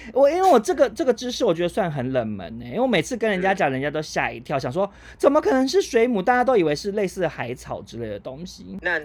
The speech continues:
Speaker 2: 我再跟你分享一个冷知识，你知道
Speaker 1: 好。
Speaker 2: 珍珠是来自于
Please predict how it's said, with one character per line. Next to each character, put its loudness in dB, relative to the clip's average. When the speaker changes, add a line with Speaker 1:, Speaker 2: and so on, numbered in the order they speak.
Speaker 2:
我 -8
再 -2
跟 -8
你 -6
分 -6
享 -12
一 -12
个 -8
冷 -8
知 -12
识， -8
你 -8
知 -4
道 -2
Speaker 1:
好。 -4
Speaker 2:
珍 -6
珠 -10
是 -10
来 -6
自 -10
于 -8